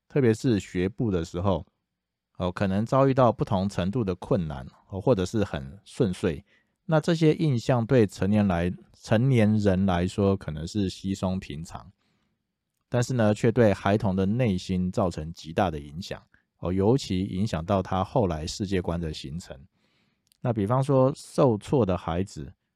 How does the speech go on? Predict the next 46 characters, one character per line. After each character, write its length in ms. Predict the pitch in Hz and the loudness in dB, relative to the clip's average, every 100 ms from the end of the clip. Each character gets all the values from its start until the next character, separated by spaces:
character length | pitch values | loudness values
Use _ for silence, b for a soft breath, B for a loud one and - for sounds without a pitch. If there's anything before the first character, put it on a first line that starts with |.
| _ _ - | _ _ -6
那 120 | 131 | 0
么 180 | 120 101 | 0 0
他 200 | - 135 | 0 -2
心 320 | - 147 147 | 0 -2 0
里 120 | 90 | 0
面 180 | 101 113 | 0 0
的 80 | 87 | 0
模 320 | 87 85 95 | -2 -4 -4
范 340 | - 117 90 90 _ _ | 0 0 0 -6 _ _
往 240 | - 87 127 | -2 -2 0
往 220 | 98 73 | 0 0
会 260 | 117 101 92 | 0 0 0
包 260 | - 101 | 2 2
含 220 | 101 82 82 | 2 -2 -6
着 340 | 87 78 78 - _ _ _ | -6 -8 -10 -14 _ _ _
矫 260 | - 82 76 | -4 -4 -4
健 240 | - 120 | 0 0
的 120 | 92 82 | 0 -4
元 280 | 80 73 | -6 -8
素。 300 | 85 - 87 - _ _ _ _ _ _ _ _ _ _ _ | -8 -8 -10 -12 _ _ _ _ _ _ _ _ _ _ _
行 220 | - - 123 | -12 -2 2
动 140 | 147 | 4
受 160 | 147 135 | 4 4
挫 180 | 135 | 4
是 140 | 120 123 | 4 2
指 180 | 90 82 | -2 -4
说， 220 | 101 98 | 0 0
比 100 | 87 | 0
如 60 | |
说 80 | 92 | 2
他 100 | 113 | 2
学 240 | 117 92 95 | 2 0 -2
走 180 | 87 | -2
路 160 | 76 101 | -2 -2
的 80 | 85 | -2
时 120 | - | -2
候 120 | 90 | -4
受 220 | 85 95 | -2 -4
挫， 340 | 78 - 73 67 _ _ _ _ | -4 -8 -8 -10 _ _ _ _
那 100 | - | -4
他 200 | 117 127 | 4 4
可 120 | 120 101 | 4 2
能 160 | 87 | 2
会 120 | 113 | 4
想 240 | 113 85 73 | 2 0 -6
着 120 | 80 | -8